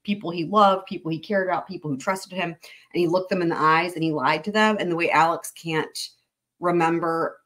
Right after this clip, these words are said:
any one of those, even though there's, like, what, thousands or hundreds of thousands of them, maybe he's trying to say that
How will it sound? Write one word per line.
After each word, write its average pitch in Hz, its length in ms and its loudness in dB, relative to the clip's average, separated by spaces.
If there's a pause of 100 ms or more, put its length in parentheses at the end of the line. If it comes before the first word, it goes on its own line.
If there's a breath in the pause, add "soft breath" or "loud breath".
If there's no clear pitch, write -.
(120)
any 175 280 4
one 160 180 -2
of 170 120 -4
those, 208 280 2
even 170 140 -6
though 170 100 -2
there's, 165 220 0
like, 156 260 -6
what, 156 340 -6
thousands 151 460 -2
or 156 140 -4 (140)
hundreds 156 380 -2
of - 80 -8
thousands 151 420 0
of 185 140 -2
them, 220 300 0 (480 loud breath)
maybe 208 540 6
he's 202 300 -2
trying 180 300 2
to 175 240 -4
say 170 340 2
that 156 300 6